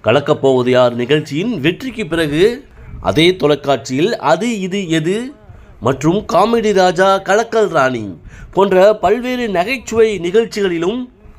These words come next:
பங்கேற்று தனது திறமையை வெளிப்படுத்தினார். விஜய் டி வியில் கிடைத்த புகழின் காரணமாக ரோபோ சங்கருக்கு திரைப்படங்களில் நடிக்க வாய்ப்புகள் வந்து குவிந்தன.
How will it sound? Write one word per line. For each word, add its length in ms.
பங்கேற்று 640
தனது 360
திறமையை 580
வெளிப்படுத்தினார். 800
விஜய் 360
டி 180
வியில் 260
கிடைத்த 640
புகழின் 380
காரணமாக 960
ரோபோ 360
சங்கருக்கு 680
திரைப்படங்களில் 800
நடிக்க 680
வாய்ப்புகள் 500
வந்து 280
குவிந்தன. 400